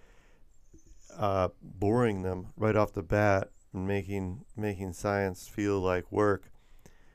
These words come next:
is a kind of a way to turn off young scientists. And I think to,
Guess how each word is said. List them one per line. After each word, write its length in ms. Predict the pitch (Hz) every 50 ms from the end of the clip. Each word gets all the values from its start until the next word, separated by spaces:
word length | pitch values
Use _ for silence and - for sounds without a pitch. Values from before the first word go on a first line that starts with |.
| - - - _ _ - - - - - - - - - - -
is 540 | - 104 98 101 98 95 85 - - - - - - _ - - -
a 40 | 107
kind 280 | - - 120 131 139
of 60 | 135 127
a 40 | 117
way 160 | 107 117 120
to 60 | 107
turn 320 | 104 - - 120 113 110 110
off 260 | 113 110 104 92 -
young 220 | 92 92 90 90
scientists. 720 | 90 - - 92 90 87 85 - - 90 90 - - - 95
And 80 | 90
I 60 | 90
think 400 | 90 - - 107 101 98 101 -
to, 320 | - 107 101 92 87 85